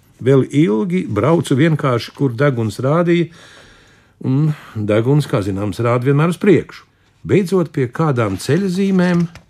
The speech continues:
tomēr tā kā attapos un pagriezos par laimi pareizajā virzienā uz Seaside Park. Ap pusnakti nokļuvu pie savējiem, tie mani gaidīdami viss, protams, vēl bija nomodā,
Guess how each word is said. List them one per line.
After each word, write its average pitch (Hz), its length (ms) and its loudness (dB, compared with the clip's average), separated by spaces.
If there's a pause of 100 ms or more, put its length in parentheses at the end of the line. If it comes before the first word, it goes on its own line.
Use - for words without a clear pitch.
(680)
tomēr 165 440 2 (200)
tā 147 160 2
kā - 180 -6 (100)
attapos 180 680 -2
un 107 120 0
pagriezos 151 600 0
par 110 200 -4
laimi 190 560 2
pareizajā 123 640 0
virzienā 117 540 -4 (580)
uz 120 200 2 (200)
Seaside 92 560 0
Park. 73 360 -14 (840)
Ap 101 240 -8
pusnakti 123 580 -2
nokļuvu 98 440 -4
pie 87 100 -6
savējiem, 110 580 -2
tie 135 140 -4
mani 107 240 -4
gaidīdami 123 560 -2
viss, 120 180 -4
protams, 95 440 -4
vēl 92 160 -4
bija 101 80 0
nomodā, 90 480 0